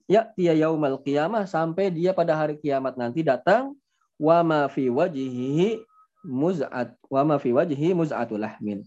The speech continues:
Tidak ada dalam wajahnya itu sekerat daging pun. Wah, tinggal tengkorak saja. Nanti hari kiamat orang yang mampu, kemudian masih minta-minta dalam rangka untuk memperkaya dirinya contohnya,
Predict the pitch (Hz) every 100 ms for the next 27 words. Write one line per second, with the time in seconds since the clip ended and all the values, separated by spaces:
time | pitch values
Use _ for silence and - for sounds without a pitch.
0 | - 170 - 262 175 185 - _ _ _
1 | _ - 143 139 135 131 123 135 135 135
2 | 147 185 190 _ _ _ _ - - 147
3 | - 139 147 120 113 107 110 101 107 101
4 | 104 143 175 156 - 185 165 - 143 143
5 | 135 131 - 139 107 104 - - 113 113
6 | 110 110 110 104 107 - 156 185 170 143
7 | 151 190 185 175 180 - _ _ _ _
8 | - 143 156 160 151 147 143 143 143 139
9 | 180 180 151 131 127 139 143 143 131 131
10 | 120 123 _ - 127 120 113 - 127 113
11 | 127 143 139 139 120 123 123 139